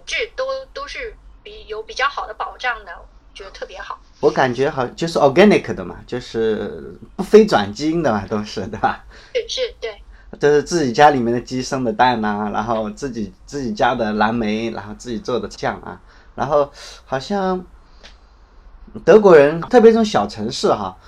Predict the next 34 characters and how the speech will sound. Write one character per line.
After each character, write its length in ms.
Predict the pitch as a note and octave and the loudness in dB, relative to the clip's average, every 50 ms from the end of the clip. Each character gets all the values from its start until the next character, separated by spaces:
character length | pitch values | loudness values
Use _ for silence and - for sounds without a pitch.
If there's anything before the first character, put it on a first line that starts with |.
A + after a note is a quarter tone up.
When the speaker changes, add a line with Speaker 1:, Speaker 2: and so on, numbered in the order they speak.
| - - - | -20 -10 -2
Speaker 2:
他 80 | - A3 | 0 0
们 120 | A#3 B3 | 2 2
就 120 | A3 A#3 A3 | 4 4 4
把 140 | G#3+ - G#2 | 4 4 2
它 100 | D3+ E3 | 2 4
当 240 | E3 G3 F#3+ G3 | 4 4 4 4
作 100 | G3 G#3+ F3+ | 2 0 0
好 140 | D#3 C#3 C3+ | 2 2 2
像 100 | D#3+ F3 | 2 0
是 220 | - - F#3+ F3 | -2 -2 -2 -2
居 200 | F3 - - A3 | -2 0 2 4
民 200 | G#3+ F3+ E3 F3 | 4 4 2 0
之 140 | F3 - F3+ | -2 -4 -8
间 340 | E3+ - F#3 F3 F3 F3 - - - - - - | -4 -2 0 0 0 -2 -6 -12 -20 -18 -10 -6
一 80 | - | -4
种 220 | F3 E3 C3+ A2+ G#2+ | -2 -2 -2 -2 0
交 240 | - F3 F#3 G3 A#3+ | 2 4 6 6 6
流 180 | A#3+ D#3 A#2+ G#2+ | 6 4 4 2
的 100 | G#2+ G#2+ | 2 -2
手 180 | G#2+ - G2+ | -4 -4 -6
段， 140 | G2+ A#2 A2 | -4 -4 -4
还 80 | G#2+ A2 | -6 -6
不 120 | A2 C3 | -8 -2
见 180 | B2 A3 A3 E3 | 2 2 2 4
得 100 | B2+ A2 | 2 -2
只 140 | - G#2+ | -2 -4
是 300 | G2+ - - A#2 G2+ G2+ G#2+ | -10 -6 -6 -6 -6 -6 -6
交 240 | - - D3 C#3 D3+ | 0 4 4 4 4
换 400 | C#3+ - E3 C#3 A2+ G#2+ - - | 4 2 0 0 -2 -4 -8 -4
东 180 | - D3+ E3+ G3 | -4 -2 -2 -2
西 160 | G3+ - B2 | -4 -4 -6
而 160 | G2+ - - | -6 -6 -8
已 120 | - - - | -10 -12 -14
啊。 240 | - - - G#2 | -14 -14 -14 -16